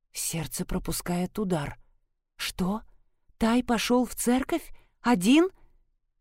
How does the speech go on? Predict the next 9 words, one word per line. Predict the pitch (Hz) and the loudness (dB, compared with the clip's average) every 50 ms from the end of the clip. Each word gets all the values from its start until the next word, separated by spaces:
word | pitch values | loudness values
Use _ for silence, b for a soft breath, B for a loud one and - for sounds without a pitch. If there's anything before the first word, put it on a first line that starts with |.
| _ _ _ _ _ _ _ _ _ _ | _ _ _ _ _ _ _ _ _ _
«Не | 165 180 190 196 214 220 | 0 2 4 4 4 4
думаю, | 190 214 196 180 180 175 180 175 | 4 2 4 4 4 4 4 2
что | - - 185 170 | 0 -2 -2 0
за | 156 170 | 0 2
него | 180 190 190 180 185 175 | 2 4 4 4 2 2
стоит | - - 175 190 185 180 | 2 2 2 2 2 2
сильно | - - 208 190 180 185 180 | 0 0 0 2 2 2 2
переживать, | - 202 208 208 208 196 233 214 185 143 131 123 | 2 2 2 2 2 2 2 2 2 0 -2 -2
дитя. | 127 160 139 - - 143 139 - - | -2 -4 -2 0 0 0 0 -2 -4